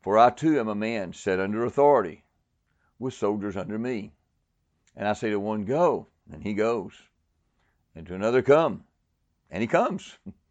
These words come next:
<laughs> and to my servant, 'Do this,' and he does it." When Jesus heard these things, he marveled at him, and turning to the crowd that followed him, he said,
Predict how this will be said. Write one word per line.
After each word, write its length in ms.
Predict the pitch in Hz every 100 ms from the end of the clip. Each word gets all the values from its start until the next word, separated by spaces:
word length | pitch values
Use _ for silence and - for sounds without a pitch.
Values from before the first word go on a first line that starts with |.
| _
<laughs> 440 | _ _ _ _
and 100 | 80
to 60 | 85
my 140 | 95
servant, 440 | - 113 120 151 - _ _ _
'Do 140 | 110
this,' 380 | 143 165 120 - - _ _ _ _ _ _ _ _ _
and 100 | 95
he 60 | 101
does 240 | 120 143
it." 100 | 87 _ _ _ _ _ _ _ _ _ _ _ _ _ _ _ _ _ _ _ _ _ _ _
When 160 | - 120
Jesus 320 | 135 208 117
heard 260 | 104 160 127
these 200 | 92 -
things, 200 | 95 104
he 140 | 135
marveled 760 | 131 92 110 135 180 127 90 82
at 100 | 85
him, 260 | 85 95 113
and 160 | 90
turning 280 | - 143 160
to 80 | 113
the 100 | 90
crowd 440 | - 147 170 110
that 140 | 90 -
followed 300 | 139 156 107
him, 80 |
he 80 | 98
said, 320 | 104 107 95